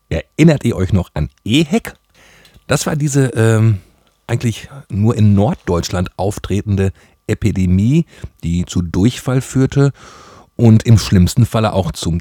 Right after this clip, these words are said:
Tode. Fünfunddreißig Todesfälle gab's in dem Jahr, ähm, die durch frisches Gemüse übertragen wurde. Tomaten, Gurken, dachten auch viele, dem war aber nicht so. Ja, und das, äh,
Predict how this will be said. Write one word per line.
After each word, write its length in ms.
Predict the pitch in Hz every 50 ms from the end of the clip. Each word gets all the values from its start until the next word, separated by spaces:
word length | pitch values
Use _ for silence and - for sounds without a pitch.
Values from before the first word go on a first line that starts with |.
| - _
Tode. 560 | - - - - 160 156 143 104 95 117 127
Fünfunddreißig 640 | - - - 156 175 185 131 110 104 101 101 92 -
Todesfälle 560 | - 127 139 160 175 - - - 165 160 151
gab's 280 | 143 135 143 139 - -
in 100 | 120 123
dem 140 | 120 113 117
Jahr, 260 | 113 110 107 110 110 - - - - - - - - - _
ähm, 260 | 104 101 98 104 92
die 120 | - 110
durch 280 | 104 95 95 95 - -
frisches 340 | - - 127 - 117 - -
Gemüse 760 | 104 95 98 104 120 151 185 160 110 98 117 131 135 120 107 - _ _ _ _ _
übertragen 580 | - - 87 80 - - - 80 85 85 85 80
wurde. 300 | 80 80 80 78 - - - _ _ _
Tomaten, 800 | - - 98 90 87 90 95 101 110 117 - 180 190 196 175 139 - _ _ 117 98 -
Gurken, 400 | - 110 123 147 - - 160 139
dachten 300 | 117 127 - - - 135
auch 160 | 117 117 113
viele, 240 | - - 135 127 127
dem 200 | - - 101 98
war 80 | 95 92
aber 180 | 92 85 80
nicht 380 | 78 78 82 107 120 - - -
so. 240 | - 151 156 160 - - - - - - - - - - - - _ _ _ _ _ _ _
Ja, 200 | - 120 139 151
und 260 | - 87 85 82 -
das, 400 | - - 71 - - - - -
äh, 320 | - 160 151 151 151 156